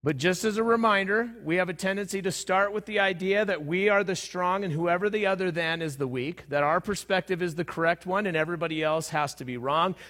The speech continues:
that our faith is certainly the most genuine and somebody else's must become under suspect, or in some ways, uh, that,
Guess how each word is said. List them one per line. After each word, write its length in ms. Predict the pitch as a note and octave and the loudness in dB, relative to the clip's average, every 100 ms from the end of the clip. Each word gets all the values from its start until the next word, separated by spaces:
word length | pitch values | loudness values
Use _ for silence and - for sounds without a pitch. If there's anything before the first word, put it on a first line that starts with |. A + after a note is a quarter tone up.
| - | 0
that 200 | D3+ D3+ | 2 4
our 220 | F3+ A3 | 4 4
faith 380 | - A3 G#3+ G#3+ | 0 -2 -2 -4
is 100 | G3 | -8
certainly 400 | G3+ G3 F#3+ F#3 | -6 -8 -6 -6
the 140 | F3 | -6
most 340 | D#3+ D3 C#3 B2 | -4 -4 -6 -8
genuine 540 | E3+ G3 G3+ G3+ F#3+ | -6 -4 -6 -6 -6
and 120 | D3 | -6
somebody 380 | - D3+ C#3 C#3 | -8 -8 -6 -4
else's 560 | D#3+ F#3+ - F#3+ F#3 E3+ | -2 -2 -4 -6 -6 -8
must 380 | E3+ F3 - | -6 -6 -6
become 580 | E3 D#3+ E3 E3+ E3+ E3 - - _ | -10 -10 -6 -4 -4 -6 -12 -20 _
under 260 | D3 C#3 C3 | -8 -4 -4
suspect, 800 | - F3+ F3+ - - E3+ E3+ - - - - | -4 -2 -2 -4 -2 0 0 -4 -20 -20 -8
or 220 | D3+ D3 | -4 -2
in 200 | C#3 C3+ | -4 -6
some 420 | - - E3+ F3 | -8 -6 -6 -6
ways, 640 | D#3+ D#3+ D#3 D3+ D3+ - - _ - | -6 -4 -4 -4 -6 -12 -20 _ -6
uh, 240 | C3+ C3+ | -2 -2
that, 540 | B2+ C#3+ C#3+ C#3 - | -2 -2 -2 -6 -10